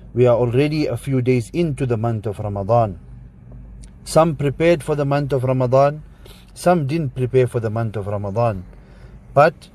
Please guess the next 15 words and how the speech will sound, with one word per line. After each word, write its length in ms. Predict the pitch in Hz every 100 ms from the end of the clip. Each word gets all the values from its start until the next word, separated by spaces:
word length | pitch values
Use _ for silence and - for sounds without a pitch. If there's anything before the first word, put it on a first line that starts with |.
| - - - - - 104
whatever 420 | 131 143 185 190
it 240 | 165 139
may 200 | 120 131
be, 260 | 123 139 160
whatever 400 | 131 123 135 131
the 100 | 117
situation 680 | 113 - 120 117 131 131 117
may 140 | 110 104
be, 300 | 101 120 143 - - - - -
we 280 | 110 196 180
have 300 | 151 139 -
to 100 | 127
try 400 | - - 147 143
our 260 | 123 120
best 440 | 101 135 139 -